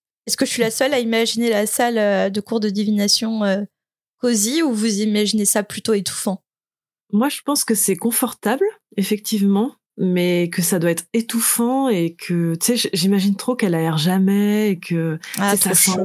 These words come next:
Speaker 1: chaud.
Speaker 2: peu, euh, ça fait trop chaud, les odeurs un peu renfermées, en plus tous les élèves qui se succèdent. Du coup, moi, j'imagine ça un peu lourd comme ambiance, tu vois.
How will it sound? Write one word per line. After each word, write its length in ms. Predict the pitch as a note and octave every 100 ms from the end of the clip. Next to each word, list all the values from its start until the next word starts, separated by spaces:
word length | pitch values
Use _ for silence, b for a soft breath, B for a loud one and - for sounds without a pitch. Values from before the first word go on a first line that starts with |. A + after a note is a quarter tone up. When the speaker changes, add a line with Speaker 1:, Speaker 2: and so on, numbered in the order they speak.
| F#3+ F#3+
Speaker 1:
chaud. 40 | G3+
Speaker 2:
peu, 100 | F#3+
euh, 480 | F3 F3 E3+ E3 D#3+ -
ça 100 | G3
fait 140 | F3
trop 240 | F3 - G#3
chaud, 340 | - A3+ A3+
les 220 | A3 F3+
odeurs 300 | F3+ E3 G3 F#3
un 80 |
peu 140 | F3 F#3+
renfermées, 680 | E3+ F#3 G#3 G3 G3 G#3+ G#3
en 60 | D#3+
plus 160 | -
tous 120 | - F#3+
les 140 | E3+
élèves 200 | F3 F#3
qui 120 | -
se 80 | E3+
succèdent. 400 | - F#3+ A3 A3+ - B B B B -
Du 100 | F#3
coup, 100 | A3
moi, 120 | A3
j'imagine 380 | G3 F#3+ F#3 F#3+
ça 140 | A3
un 80 | A3
peu 100 | A3+
lourd 360 | A#3 A3 A#3 -
comme 160 | G#3 F#3
ambiance, 380 | F3+ F3+ G3
tu 160 | - E3+
vois. 120 | F3